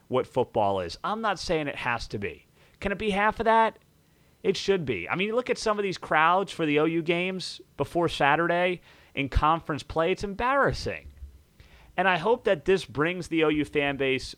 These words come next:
back engaged to basketball. You got a really good coach you wanna support, great group of guys, and that s-, upset on Saturday shows what this team is capable of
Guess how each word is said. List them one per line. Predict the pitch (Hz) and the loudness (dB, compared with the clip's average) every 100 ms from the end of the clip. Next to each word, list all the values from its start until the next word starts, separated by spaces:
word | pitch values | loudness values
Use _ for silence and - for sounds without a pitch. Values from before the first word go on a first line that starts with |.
| - | -16
back | 113 139 135 156 - 143 | 4 8 10 8 6 0
engaged | 139 117 123 127 139 139 - | -2 2 4 4 2 -2 -4
to | |
basketball. | 113 113 120 - 135 123 120 | -2 0 -2 -4 0 4 4
You | 123 | 2
got | 113 131 120 | 4 6 6
a | |
really | 110 151 214 214 | 8 10 10 10
good | 185 160 | 6 4
coach | - 156 156 | 2 2 2
you | 147 | -2
wanna | 135 139 | -2 -4
support, | - 135 135 131 - | -6 -6 -2 -2 -4
great | 117 160 180 | 4 4 4
group | - 160 | 0 -2
of | 127 107 | -2 2
guys, | 117 113 110 107 - - - _ | 4 4 2 -2 -10 -20 -20 _
and | 120 123 | 0 4
that | 131 - | 4 4
s-, | - - | -6 -2
upset | 160 170 - 170 | -2 0 0 2
on | 147 135 | 2 2
Saturday | - 151 135 120 | 0 0 2 0
shows | 117 - 139 123 | -2 0 -2 -2
what | 113 | -4
this | 123 | -4
team | - 123 | -4 -6
is | 104 | -6
capable | - 127 117 107 101 | -2 -4 0 0 2
of | 101 | 2